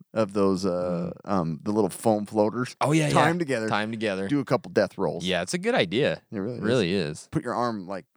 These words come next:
Speaker 1: in between <laughs> two of 'em.
Speaker 2: <laughs> Yeah. Tape it. <laughs> Tape it there.
Speaker 1: Come on.
Speaker 2: That's a good idea.
Speaker 1: These are all really good tips.
Speaker 2: Some of these are kind of funny, so just know that we're having fun now.
Speaker 1: Yeah.
Speaker 2: Okay?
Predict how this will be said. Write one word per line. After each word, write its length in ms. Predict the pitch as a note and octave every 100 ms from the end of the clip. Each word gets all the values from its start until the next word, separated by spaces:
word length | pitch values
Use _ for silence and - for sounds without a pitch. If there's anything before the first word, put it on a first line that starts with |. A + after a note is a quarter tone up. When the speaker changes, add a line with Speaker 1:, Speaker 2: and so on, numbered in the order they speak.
| _ _
Speaker 1:
in 180 | A2+ A2+
between 380 | G#2 - A2 F#2
<laughs> 60 |
two 160 | - D#3+
of 240 | C#3+ C#3+ - - -
'em. 140 | B2+
Speaker 2:
<laughs> 40 | -
Yeah. 180 | B2 G#2 - _ - -
Tape 240 | B2 A#2+
it. 140 | C3+ C3+ - - -
<laughs> 380 | D3 F#3+ E3+ F3
Tape 200 | A2+ G#2+
it 100 | G2+
there. 180 | F2+ G#2+
Speaker 1:
Come 160 | A2+ D3
on. 240 | A2+ B2 A#2 D3+ C3 G#2 A#2+ -
Speaker 2:
That's 160 | -
a 40 | -
good 100 | A1
idea. 240 | A1+ B1 - -
Speaker 1:
These 220 | D#3+ D3
are 120 | C3
all 300 | A2 G2 F2+
really 400 | G2 G#2+ A2 F#2+
good 240 | F2 E2 C2+
tips. 100 | F2+
Speaker 2:
Some 160 | D#3+
of 120 | E3
these 200 | C#3+ C3+
are 60 | A2
kind 200 | - A2
of 40 | F#2
funny, 300 | A2 F#2 F#2
so 140 | -
just 300 | G2 A2+ A2+
know 220 | G2+ G2+ G2
that 160 | F#2+
we're 160 | D2 F#2+
having 220 | F#2+ F2+
fun 260 | E2+ F#2+ E2+
now. 200 | D#2 D2+ - -
Speaker 1:
Yeah. 160 | E2+
Speaker 2:
Okay? 300 | F2 F2 E2